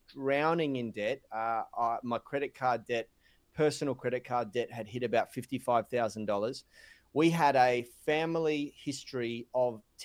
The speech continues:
terrible financial mismanagement, uh, and our father had gone bankrupt from enormous credit card debts.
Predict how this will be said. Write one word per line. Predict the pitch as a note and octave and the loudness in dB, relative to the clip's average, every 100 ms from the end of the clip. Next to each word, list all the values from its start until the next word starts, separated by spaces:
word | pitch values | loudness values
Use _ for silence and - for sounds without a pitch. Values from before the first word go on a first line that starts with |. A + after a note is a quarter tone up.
| - - | -14 4
terrible | F3 F3+ B2+ A2+ | 6 8 4 -4
financial | - B2 A2+ A2 - A#2 A2 - | -6 -6 -6 -8 -8 -10 -10 -8
mismanagement, | A#2+ - A2+ G#2+ G#2 B2 D#3+ - | -8 -4 -2 -2 -4 -6 -6 -8
uh, | G#2+ G#2+ G#2+ G#2+ - A#2+ | -2 0 2 0 -4 -4
and | A#2+ A#2+ A#2 - _ _ _ _ | -2 -2 -6 -10 _ _ _ _
our | A#2 A2+ | 0 2
father | - C#3+ D3 C#3 | 4 6 6 6
had | B2+ A#2+ | 2 -2
gone | B2 A#2+ A2 | -2 -2 -2
bankrupt | A#2+ A#2+ B2 A#2 - | -2 -4 -2 -2 -2
from | - B2 A#2+ B2+ | -4 -4 -4 -6
enormous | B2+ C3+ C#3 D3 D3 - | -6 -4 -2 -2 -4 -8
credit | - A#2 - | -6 -6 -4
card | A2+ G2+ F2+ | -2 -2 -2
debts. | G#2 - - | -6 -6 -8